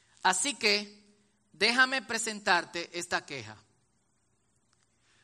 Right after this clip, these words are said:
¿Por qué los malvados son tan prósperos?" ¿Eh?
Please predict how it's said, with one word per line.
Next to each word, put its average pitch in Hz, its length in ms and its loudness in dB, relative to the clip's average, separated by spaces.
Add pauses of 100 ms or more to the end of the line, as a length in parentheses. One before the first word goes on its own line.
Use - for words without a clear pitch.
(200)
¿Por 233 160 -4
qué 381 140 0
los 403 100 4
malvados 262 460 2
son 233 180 -6
tan 196 220 2
prósperos?" 143 680 -12 (2500)
¿Eh? 170 260 -6